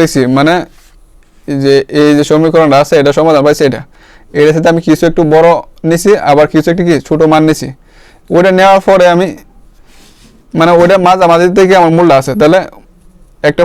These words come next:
পজিটিভ পাওয়া গেছে আর একটা কি নেগেটিভ পাওয়া গেছে। আমার এটা সুবিধা হয়েছে, নাহলে ওয়ান, টু, থ্রি এগুলো বাস-, বসালে কি আমার অনেক সময় চলে যাইতো।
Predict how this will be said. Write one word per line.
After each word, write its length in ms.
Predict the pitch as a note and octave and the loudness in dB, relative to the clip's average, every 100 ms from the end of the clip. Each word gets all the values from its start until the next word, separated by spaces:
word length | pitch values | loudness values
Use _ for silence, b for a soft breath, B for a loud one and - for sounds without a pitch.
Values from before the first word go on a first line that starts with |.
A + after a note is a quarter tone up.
| E3+ | 0
পজিটিভ 300 | E3+ F3 G3 | 0 0 0
পাওয়া 120 | G3 G3+ | 0 2
গেছে 140 | G#3+ A3+ | 2 2
আর 40 | E3+ | 0
একটা 120 | D#3+ | 0
কি 60 | E3 D#3 | 0 0
নেগেটিভ 260 | D#3+ C#3 C#3 | 0 0 0
পাওয়া 120 | C#3 C3 | 0 0
গেছে। 140 | C3 - C#3 | -4 -8 -4
আমার 100 | D3 | 0
এটা 100 | D#3 E3+ | 0 0
সুবিধা 200 | E3+ C3+ | 0 0
হয়েছে, 140 | C3 C#3 | -2 -2
নাহলে 160 | D3 C3+ | 0 0
ওয়ান, 260 | C#3 D3 D3+ D3 | 2 2 0 -2
টু, 100 | D3+ D#3 D3+ | -2 0 0
থ্রি 120 | C#3+ C#3 | 0 0
এগুলো 200 | C#3 D3+ D3 | 0 0 0
বাস-, 180 | D#3+ - D3+ | -4 -4 -4
বসালে 260 | D3+ D3+ D3+ | 0 0 0
কি 40 | D#3+ | 0
আমার 120 | B2+ C3+ | 0 0
অনেক 160 | D3 D3 | -2 -4
সময় 220 | D#3 D#3+ G#3 b b b - | -2 -2 -4 b b b -2
চলে 220 | D3+ D3 | 0 2
যাইতো। 200 | C3 B2+ | 0 -2